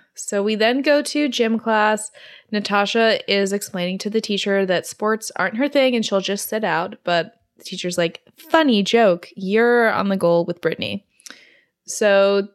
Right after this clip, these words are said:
they go stand, like, in the goal, and girls start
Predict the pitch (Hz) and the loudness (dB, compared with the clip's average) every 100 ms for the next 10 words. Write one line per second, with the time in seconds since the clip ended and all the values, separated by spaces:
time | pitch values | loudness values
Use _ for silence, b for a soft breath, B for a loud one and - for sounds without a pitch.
0 | - 202 226 240 247 233 233 233 226 214 | -4 0 2 0 0 2 2 4 2 2
1 | - 185 202 202 185 175 165 165 170 170 | 0 -2 0 2 2 4 4 2 2 0
2 | 175 175 175 170 175 175 175 175 - | 0 -2 -2 0 0 -2 -4 -6 -10